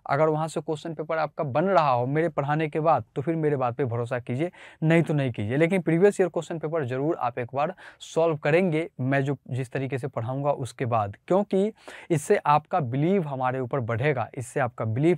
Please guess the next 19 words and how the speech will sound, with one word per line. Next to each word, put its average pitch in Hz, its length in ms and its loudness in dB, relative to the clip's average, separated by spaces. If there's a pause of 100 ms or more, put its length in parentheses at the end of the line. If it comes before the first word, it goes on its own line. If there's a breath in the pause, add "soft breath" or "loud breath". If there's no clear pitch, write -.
(120)
अपने 147 360 -2
ऊपर 180 200 0
ही 170 80 2
बढ़ेगा 147 340 -2
कि 151 140 -8
चलो 143 180 -2
जो 135 120 -4
हम 135 140 -4
पढ़ 175 240 8
रहे 190 160 2
हैं 135 180 -4 (320 loud breath)
वो 139 80 2
बिल्कुल 143 360 2
सही 156 360 -4
है, 156 320 -4
यानी 127 220 -4
बिल्कुल 127 480 2 (380 loud breath)
to 147 80 4
the 208 200 6